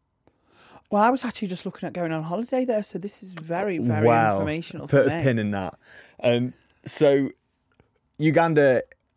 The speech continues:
Speaker 2: already is one of the toughest places to be gay in the world.
Speaker 1: Yeah, I know.
Speaker 2: And, um, it was already legal to be gay. They actually just passed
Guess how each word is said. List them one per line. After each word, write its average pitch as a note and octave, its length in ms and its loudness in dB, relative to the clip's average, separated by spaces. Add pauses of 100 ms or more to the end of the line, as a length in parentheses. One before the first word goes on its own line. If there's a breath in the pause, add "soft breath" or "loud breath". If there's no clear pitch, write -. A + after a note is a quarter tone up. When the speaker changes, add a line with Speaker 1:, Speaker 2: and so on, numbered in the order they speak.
Speaker 2:
already A#2+ 420 4
is G#2 100 -2
one G#2+ 120 0
of G#2 60 -2
the - 140 -6
toughest G#2 440 -2
places F#2+ 320 -2
to - 80 -12
be G2 80 -6
gay F#2+ 200 -2
in G2 140 -4
the G2 80 -4
world. - 240 -2
Speaker 1:
Yeah, F#2 140 -6
I F#2 60 -16
know. F#2 60 -18 (280 loud breath)
Speaker 2:
And, G2 360 -2 (120)
um, G2 400 0
it G#2 60 0
was A2+ 100 2
already A#2 320 2
legal G#2 200 0
to - 80 -12
be G#2 80 -4
gay. G2+ 220 0 (400 loud breath)
They B2+ 320 0
actually C3+ 320 0
just B2 200 -4
passed A#2+ 380 -4